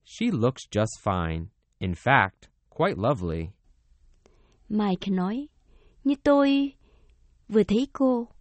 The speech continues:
Speaker 2: cô ta trông rất tốt, rất bình thường. Thực ra, trông đáng yêu lắm." Yes, that's when she's sober. Đúng, đó là khi cô tỉnh rượu.
Speaker 1: I feel sorry for her.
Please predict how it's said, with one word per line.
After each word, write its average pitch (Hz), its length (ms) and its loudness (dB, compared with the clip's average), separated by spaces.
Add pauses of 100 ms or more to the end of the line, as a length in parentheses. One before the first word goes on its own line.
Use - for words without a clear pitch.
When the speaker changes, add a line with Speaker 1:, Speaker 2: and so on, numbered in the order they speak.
(420)
Speaker 2:
cô 240 120 -4
ta 214 240 -2
trông 208 240 2
rất 320 220 -2
tốt, 415 160 2 (520)
rất - 220 -2
bình 226 240 2
thường. 220 400 -2 (500)
Thực 202 180 0
ra, 233 360 -2 (420)
trông 269 220 4
đáng 262 220 2
yêu 277 260 2
lắm." 277 260 0 (1400)
Yes, 359 520 -2 (580)
that's 330 260 0
when 247 300 2
she's - 480 -4 (200)
sober. 294 480 0 (1200)
Đúng, 247 240 2 (640)
đó 240 120 -2
là 240 100 -2 (100)
khi 220 220 -6
cô 214 200 -6
tỉnh 165 180 -2
rượu. 127 320 -6 (720)
Speaker 1:
I 113 160 2
feel 92 280 -2
sorry 110 460 0
for 87 260 -6
her. 80 360 -4